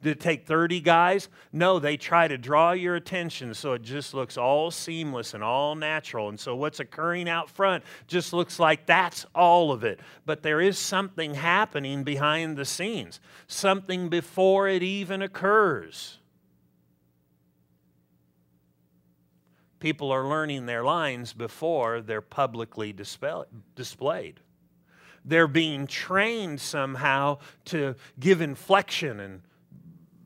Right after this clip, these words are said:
act like this. It happens way behind the scenes. They learn it at home. They learn it in their car.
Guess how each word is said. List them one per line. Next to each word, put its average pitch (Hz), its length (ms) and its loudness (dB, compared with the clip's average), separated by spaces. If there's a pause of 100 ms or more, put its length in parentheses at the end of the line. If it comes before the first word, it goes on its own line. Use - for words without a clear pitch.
(100)
act 165 340 -2
like 160 280 6
this. 160 640 6 (380)
It 139 100 -10
happens 156 460 2
way 175 260 4
behind 190 500 -2
the 185 60 -8
scenes. 160 640 -6
They 143 180 2
learn 160 320 0
it 190 100 -2
at 190 160 0
home. 175 460 0 (240)
They 131 180 -2
learn 165 320 2
it 180 120 -2
in 190 160 0
their 196 140 0
car. 185 560 4